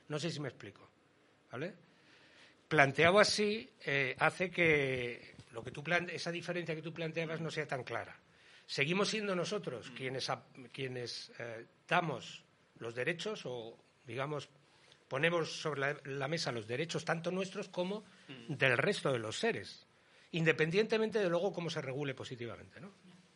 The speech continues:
Speaker 2: Yo, <clears throat> yo creo que, que, eh, nosotros podemos regular por consenso o sin consenso, en cualquier caso. Eh, puedes hacer un código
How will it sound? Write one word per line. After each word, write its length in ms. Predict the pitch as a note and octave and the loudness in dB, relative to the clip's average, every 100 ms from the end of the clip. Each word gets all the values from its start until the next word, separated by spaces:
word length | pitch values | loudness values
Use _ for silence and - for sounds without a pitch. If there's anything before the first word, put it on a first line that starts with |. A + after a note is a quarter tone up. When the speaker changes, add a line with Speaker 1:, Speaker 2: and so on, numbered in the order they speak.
| _ - - - - | _ -20 -20 -20 -6
Speaker 2:
Yo, 120 | D#3+ | -4
<clears throat> 840 | - A#3+ E3+ A#2 - - - - - | 2 4 4 0 -10 -18 -18 -16 -2
yo 140 | C#3+ | 2
creo 200 | F3 F#3 | 6 6
que, 320 | F3+ E3+ - | 8 6 2
que, 760 | - C#3 B2 A#2+ A#2+ A#2 - - - | -2 0 2 0 0 0 -2 -8 -12
eh, 580 | C3 A#2+ A#2 A2 G#2+ G2+ _ _ _ _ _ - | -10 -6 -6 -6 -10 -14 _ _ _ _ _ -12
nosotros 280 | A#2+ - C#3 | -8 -6 -2
podemos 220 | E3+ E3+ | 2 2
regular 340 | E3+ E3 E3 | 4 4 4
por 240 | E3 D#3+ - | 2 0 0
consenso 580 | D3+ D3 E3+ - F#3+ - - _ - - - | -4 -2 -4 -4 -6 -8 -18 _ -20 -20 -20
o 260 | F#2+ E2+ | -18 -16
sin 200 | - A#2+ | -16 -18
consenso, 500 | A2+ F#2+ E3+ E3+ - | -18 -12 -10 -10 -12
en 80 | A#3 | -14
cualquier 260 | A2 A2+ A2+ | -12 -12 -8
caso. 340 | B2+ - F3+ - - _ _ _ _ _ | -8 -8 -10 -14 -20 _ _ _ _ _
Eh, 680 | B2 A#2 A#2 A2+ G#2+ G2+ G2 - _ _ _ _ _ - | 0 2 2 0 -2 -6 -8 -14 _ _ _ _ _ -12
puedes 160 | B2+ | -8
hacer 180 | B2+ - | -8 -6
un 80 | B2+ | -4
código 480 | C3 D#3+ D#3 F#3 | 0 2 2 -2